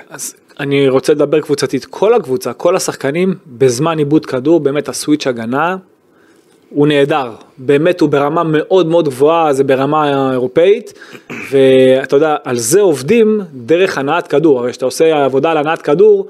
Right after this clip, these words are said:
אז קבוצת ההגנה, בזמן שמניעים על הכדור, היא עושה את הפרס, כי היא בחיסרון מספרי. אוקיי, אתה מייצר יתרון מספרי לקבוצה שמניעה, והקבוצה שמגנה,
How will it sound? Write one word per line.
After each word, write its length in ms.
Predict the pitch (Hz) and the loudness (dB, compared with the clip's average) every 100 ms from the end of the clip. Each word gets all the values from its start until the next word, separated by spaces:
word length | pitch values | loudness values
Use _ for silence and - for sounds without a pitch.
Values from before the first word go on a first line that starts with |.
| - _ | -14 _
אז 120 | 120 - | -16 -8
קבוצת 340 | 139 185 180 | -4 -2 -2
ההגנה, 380 | 170 143 151 185 | -2 0 -2 0
בזמן 220 | 147 165 | 0 0
שמניעים 360 | 165 156 175 180 | 0 0 2 0
על 80 | |
הכדור, 300 | 170 165 185 | 0 2 2
היא 120 | 147 156 | 2 0
עושה 140 | 165 | 0
את 60 | - | -4
הפרס, 360 | 147 143 - | 0 0 -2
כי 100 | - | -6
היא 40 | 127 | -6
בחיסרון 420 | 123 139 147 160 | -4 -2 -2 -2
מספרי. 360 | 151 139 123 - _ _ _ _ - | -4 -2 -4 -6 _ _ _ _ -6
אוקיי, 240 | 156 208 | -2 0
אתה 120 | 165 143 | 0 -2
מייצר 240 | 143 175 | 0 0
יתרון 220 | 170 160 | 0 0
מספרי 320 | 170 - 160 | -2 0 2
לקבוצה 260 | 160 143 151 | 2 2 0
שמניעה, 500 | 160 147 139 175 220 165 | 0 -2 0 0 0 0
והקבוצה 400 | 143 135 143 180 | -2 -2 -2 0
שמגנה, 1000 | - 156 147 - - 147 143 147 247 | 4 4 4 0 -6 -2 0 2 0